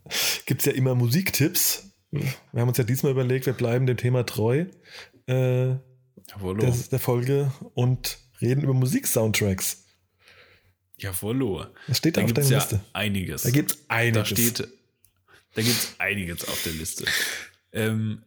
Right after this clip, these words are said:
Speaker 2: ich musste eben, ist kein direkt, also ich hab, ich, ich fang mal an mit, äh, Lose Yourself von Eminem und dem, dem Titel Soundtrack zu Eight Mile natürlich.
Speaker 1: Oh ja.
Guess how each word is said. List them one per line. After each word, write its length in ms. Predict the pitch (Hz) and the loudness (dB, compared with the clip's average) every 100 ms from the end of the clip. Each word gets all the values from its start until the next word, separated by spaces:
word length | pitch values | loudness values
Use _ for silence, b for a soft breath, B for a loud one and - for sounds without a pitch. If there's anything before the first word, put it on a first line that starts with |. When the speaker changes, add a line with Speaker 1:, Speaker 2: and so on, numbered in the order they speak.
| - | -6
Speaker 2:
ich 180 | 110 123 | -4 -2
musste 320 | 143 - 120 | -2 -4 -4
eben, 360 | 95 131 127 | -2 -2 -4
ist 380 | 120 123 - - | -6 -6 -6 -8
kein 400 | - 120 127 127 | -8 -6 -4 -4
direkt, 500 | 127 120 113 123 - | -6 -4 -4 -6 -8
also 320 | - 107 101 - | -4 -2 -2 -4
ich 260 | - - - | -8 -10 -12
hab, 400 | - 110 - _ _ | -8 -8 -10 _ _
ich, 160 | - - - - | -8 -6 -8 -8
ich 180 | - - | -8 -6
fang 180 | 123 | -4
mal 160 | 120 101 | -2 -2
an 160 | 117 127 | -2 -2
mit, 300 | 113 110 - - | -4 -6 -8 -4
äh, 380 | 98 101 98 101 B B B B B - | -2 0 -2 -6 B B B B B -12
Lose 280 | 107 117 127 110 | -6 -4 -2 -2
Yourself 440 | - 110 113 123 | -2 -2 -2 -2
von 160 | - 78 | -4 -4
Eminem 520 | 113 117 107 113 110 | -2 -2 -2 -2 -2
und 240 | 101 92 | -4 -2
dem, 260 | 98 95 95 | -4 -2 -4
dem 400 | 95 92 95 95 | -4 -4 -6 -8
Titel 320 | - 95 95 | -6 -4 -4
Soundtrack 500 | 95 98 92 98 90 | -4 -6 -4 -4 -4
zu 200 | - 101 | -4 -4
Eight 220 | 90 - | -4 -4
Mile 200 | 98 110 | -4 -2
natürlich. 540 | 110 90 98 101 117 - | -2 -4 -4 -4 -4 -2
Speaker 1:
Oh 100 | 110 | 0
ja. 260 | 98 95 | 0 -2